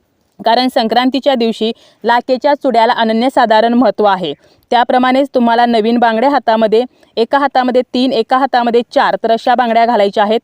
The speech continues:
तुमच्याकडे already कितीही बांगड्या असल्या तरीसुद्धा बांगड्या हे अहेवाचं लेणं आहे आणि संक्रांतीच्या वेळेला बांगड्या ह्या नवीन घ्याव्यात. दोन दोन का होईना, परंतु तुम्हाला बांगड्या ह्या नवीन घ्यायच्या आहेत. आणि चुडा हा सुद्धा जो लाखेचा असतो तर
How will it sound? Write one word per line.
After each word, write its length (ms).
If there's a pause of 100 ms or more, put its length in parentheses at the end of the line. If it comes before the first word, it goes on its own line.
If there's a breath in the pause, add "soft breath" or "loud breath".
तुमच्याकडे 400
already 440
कितीही 340
बांगड्या 360
असल्या 280 (420 soft breath)
तरीसुद्धा 480
बांगड्या 380
हे 220
अहेवाचं 520
लेणं 260
आहे 220
आणि 160
संक्रांतीच्या 720
वेळेला 280
बांगड्या 360
ह्या 120
नवीन 380
घ्याव्यात. 380 (500 soft breath)
दोन 280
दोन 200
का 120
होईना, 300
परंतु 380
तुम्हाला 300
बांगड्या 360
ह्या 120
नवीन 340
घ्यायच्या 380
आहेत. 220 (340 soft breath)
आणि 140 (120)
चुडा 260
हा 180
सुद्धा 280
जो 140
लाखेचा 480
असतो 280
तर 100